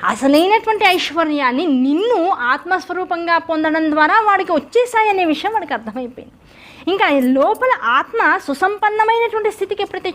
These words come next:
చేరుతూ ఉంటుందో, ఆత్మస్థితిని పొందినటువంటి వాడు కూడా ఇంకా బయట ప్రపంచంలో, తనకి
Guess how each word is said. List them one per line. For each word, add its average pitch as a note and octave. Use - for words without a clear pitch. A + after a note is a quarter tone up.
చేరుతూ D4+
ఉంటుందో, A#3
ఆత్మస్థితిని D4
పొందినటువంటి G4+
వాడు D4
కూడా A3
ఇంకా C4
బయట A#3
ప్రపంచంలో, E4+
తనకి F4